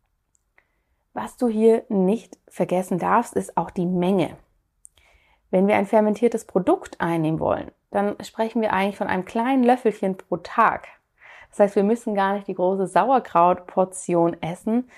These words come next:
sondern eigentlich reicht ein kleines Löffelchen aus. Und hier ist die Regelmäßigkeit, also das tägliche Einnehmen, wenn man es denn gut verträgt, viel, viel wichtiger, als dass du jetzt jeden Tag große Mengen nimmst.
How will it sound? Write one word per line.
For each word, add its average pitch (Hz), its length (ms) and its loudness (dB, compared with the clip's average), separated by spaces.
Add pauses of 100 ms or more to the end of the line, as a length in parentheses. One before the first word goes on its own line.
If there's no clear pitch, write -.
(140)
sondern 180 300 -2
eigentlich 233 640 -2
reicht 214 300 -2
ein 185 160 -4
kleines 180 500 -4
Löffelchen 180 520 -4
aus. 214 280 -2 (320)
Und 190 320 0
hier 214 360 0
ist 208 200 -6 (140)
die 185 360 -2
Regelmäßigkeit, 220 920 -2
also 160 180 -2
das 160 200 -10
tägliche 214 560 -6
Einnehmen, 190 580 -2
wenn 175 140 0
man 185 160 -2
es 185 140 -8
denn 175 160 -6
gut 175 180 -8
verträgt, 180 440 -4 (220)
viel, 240 300 0
viel 190 340 -2
wichtiger, 262 600 -2 (400)
als 196 240 -6
dass 196 220 0
du 196 60 -2
jetzt 185 240 -2
jeden 170 200 0
Tag 165 240 -6
große - 260 -6
Mengen 147 260 -8
nimmst. - 280 -12